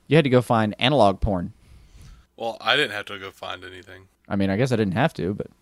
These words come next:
Speaker 1: you
Speaker 2: Well,
Speaker 1: know,
Speaker 2: I didn't, is what I'm saying.
Speaker 1: young boys gonna do what a young boy's gonna do.
Speaker 2: <laughs>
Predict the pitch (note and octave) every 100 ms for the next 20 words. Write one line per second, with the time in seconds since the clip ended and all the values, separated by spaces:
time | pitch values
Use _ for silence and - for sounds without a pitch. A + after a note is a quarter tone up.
0 | _ _ _ - G2 A#2+ G2 B2 A2 G2
1 | G2 - _ - G2+ G#2+ G#2+ G#2 G2 G#2+
2 | G#2 G#2+ G#2+ A2+ G#2 A#2 A2+ A#2+ A#2+ B2
3 | B2 C#3 C#3 F3 B2+ A2+ -